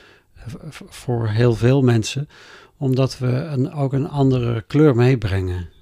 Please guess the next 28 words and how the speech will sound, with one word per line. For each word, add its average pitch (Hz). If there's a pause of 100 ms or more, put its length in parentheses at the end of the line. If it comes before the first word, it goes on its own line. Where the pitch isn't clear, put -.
(100)
En 113
die 113
moet 120
je 127
ook 120
niet 117
helemaal 117
afschudden. 95 (640)
En 113
natuurlijk 120
moet 113
je 117 (120)
aansluiten 107
bij 107
waardes 113
in 120
het 113
onderwijs 120
en 104 (520)
moet 110
je 120
pedagogisch-didactische 104
vaardigheden 98
hebben. 98 (460)
En 98
je 95
moet 101
je 117